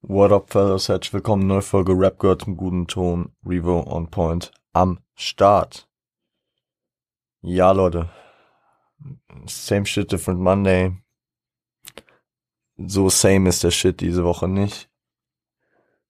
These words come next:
Gott sei Dank haben wir so eine scheiß Nachricht, die, äh, wie die, diese wir heute we-, besprechen, kurz hier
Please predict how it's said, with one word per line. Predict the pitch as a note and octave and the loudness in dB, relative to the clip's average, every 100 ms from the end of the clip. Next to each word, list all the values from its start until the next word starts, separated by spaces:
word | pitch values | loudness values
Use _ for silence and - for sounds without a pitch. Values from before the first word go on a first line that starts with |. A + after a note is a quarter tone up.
| _ _ | _ _
Gott | F#2+ - | -4 -2
sei | F2+ | 0
Dank | F2+ E2 | 0 0
haben | F#2+ E2+ | 0 0
wir | E2 | -2
so | F#2+ | 0
eine | F#2 F2+ | 0 0
scheiß | - F2+ F2 - - | 4 4 4 -2 -8
Nachricht, | D2+ F2 F2 F2+ - - | 2 2 2 -4 -6 -10
die, | E2+ F2 F2 - E2+ - | -8 -6 -8 -12 -16 -4
äh, | E2+ E2+ | -2 0
wie | F2+ | -2
die, | - F2+ - _ _ _ | -2 -4 -4 _ _ _
diese | - F#2 F2 | -4 -2 -2
wir | E2+ F2 E2 | -2 -4 -4
heute | - F#2+ - F2+ | 0 0 0 -2
we-, | F2+ - E2+ | -2 -4 -6
besprechen, | G2+ - F2+ F#2+ F#2 F2 - _ _ _ | -4 2 2 2 0 -4 -8 _ _ _
kurz | - F#2+ - | -2 -2 -2
hier | F2+ F2 E2+ | -2 0 -2